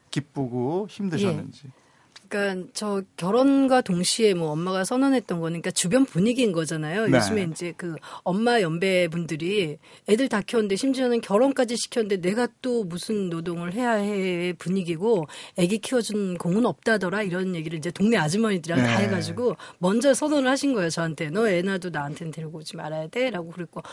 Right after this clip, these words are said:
Speaker 2: "어, 저도요, 뭐 엄마, 그, 그거는 일하는 아줌마 쓰면 되는 거고요, 뭐 전혀." 라고 아주 쿨하게 얘기를 했죠.
Speaker 1: 네.
Speaker 2: 그랬는데, 아, 그러니까 또 애기 키우면서 생기는 여러 가지 일들과 제가 또 일이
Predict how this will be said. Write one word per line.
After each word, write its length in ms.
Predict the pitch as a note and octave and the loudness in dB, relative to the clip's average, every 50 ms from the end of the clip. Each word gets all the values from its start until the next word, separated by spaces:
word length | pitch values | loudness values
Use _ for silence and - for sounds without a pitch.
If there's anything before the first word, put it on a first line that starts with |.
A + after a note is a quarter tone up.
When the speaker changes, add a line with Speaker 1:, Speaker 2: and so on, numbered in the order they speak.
| - - - | -18 -18 -4
Speaker 2:
"어, 140 | _ A3 A#3+ | _ 0 0
저도요, 400 | A3 - E3 F#3+ G3+ C4+ C4+ A#3+ | 2 0 -2 -2 2 4 4 4
뭐 200 | G#3 F#3 E3 D#3 D3+ | 4 2 -2 -2 -4
엄마, 400 | D3+ D#3 D#3+ D#3+ D#3 D3+ D3 C#3 - _ - F3+ - | -4 -4 -4 -4 -4 -4 -6 -8 -12 _ -20 -18 -12
그, 220 | F#3 F3+ E3+ E3 D#3+ | -10 -10 -10 -10 -8
그거는 320 | _ G3+ G#3 A3+ A3 G#3 | _ -2 -2 -2 0 0
일하는 260 | F3 E3 G#3 A3+ A#3 G#3+ | 0 0 0 2 2 0
아줌마 260 | E3 C#3+ E3+ F3 F3 | 0 -2 -4 -4 -4
쓰면 300 | - - A#3 A#3 A#3+ A3+ | -4 -4 -2 -2 -2 -4
되는 260 | - E3+ D3+ E3+ F#3 | -4 -4 -4 -4 -4
거고요, 400 | F3 E3+ D#3 - F#3 G#3 C4 C4+ A#3 | -4 -6 -6 -4 0 2 2 4 4
뭐 160 | G3 F3 F3 | 2 0 -2
전혀." 460 | - - - F3+ G3 A3 G3 E3 D#3 _ | -4 -2 2 4 6 6 6 4 0 _
라고 420 | F#3 F3+ F3+ D#3+ - G#3 A3 G#3+ E3+ | 0 0 0 2 2 4 4 4 4
아주 240 | - F#3 F#3+ - C4+ | 2 2 2 0 -2
쿨하게 400 | - - - D#4+ E4+ E4 C4+ C#4 G#3+ | 0 0 6 8 8 8 8 6 4
얘기를 280 | E3 D3+ E3 F3 G3+ A3+ | 4 4 0 -2 -2 -2
했죠. 220 | - - - C3 | -2 2 4 4
Speaker 1:
네. 300 | B2 A2+ G#2+ G#2+ G#2+ A2 G#2+ G#2+ A2 - - - - - - _ | 4 4 2 0 0 -4 -4 -8 -10 -12 -16 -18 -20 -20 -16 _
Speaker 2:
그랬는데, 720 | - G#3 G#3 A#3 A3+ G3+ G#3+ A#3 G3 D#3+ G#3 A#3+ C4 B3+ _ - - - - - - _ | 0 4 6 8 8 10 10 8 8 8 6 4 4 4 _ -10 -20 -20 -20 -20 -20 _
아, 640 | _ E3+ F#3 F#3 F#3+ G3 F#3+ F#3+ F#3+ F#3 F#3 F3+ E3+ F3 E3 _ _ - | _ -4 -4 -2 -2 -2 -2 -2 -4 -4 -6 -8 -10 -12 -14 _ _ -6
그러니까 260 | - A3+ A3 F#3+ F3 _ _ _ _ _ _ _ _ | -4 -4 -4 -4 -8 _ _ _ _ _ _ _ _
또 160 | - C4+ C4 | 0 4 4
애기 220 | G3+ F3 F#3+ C4+ | 4 4 4 2
키우면서 400 | C#4+ - - E4 D#4+ D#4 D4 D4 | 0 4 6 8 8 8 6 4
생기는 560 | C#4 - D4 D4 C#4+ D4+ C4+ C#4+ C#4+ C#4 C4 G3+ | 2 2 2 2 4 4 4 4 4 4 4 4
여러 220 | D#3+ D#3+ F#3+ B3 | 4 4 4 4
가지 280 | B3+ C#4 B3+ - - A3+ | 4 2 2 2 0 -2
일들과 540 | F#3 E3+ E3 F#3+ F3+ F3 A3+ A#3 B3+ C4 A#3+ - | -2 2 2 2 2 2 2 0 0 0 -2 -4
제가 300 | - - G3+ G3 A3 G#3+ | -2 -2 2 2 2 2
또 140 | - A3+ | 4 2
일이 1040 | G3+ F#3 F3+ G3 G#3 A3+ A3+ A3+ A3 A3 G3+ A3 A3 G#3+ G#3+ G#3 F#3+ E3+ C#3 G#2 F#2+ | 2 2 2 0 0 2 2 2 0 0 0 0 0 0 2 2 0 0 -2 -6 -12